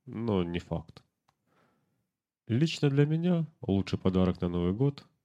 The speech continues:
это когда идёт снег. Но такое бывает нечасто. А какая осень у вас,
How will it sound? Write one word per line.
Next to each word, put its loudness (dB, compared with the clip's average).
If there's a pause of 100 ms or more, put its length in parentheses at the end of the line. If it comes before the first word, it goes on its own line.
(280)
это -2
когда 2
идёт -4
снег. -10 (1300)
Но -4
такое -2
бывает 0
нечасто. -10 (1120)
А -4
какая 4
осень 0
у 2
вас, -2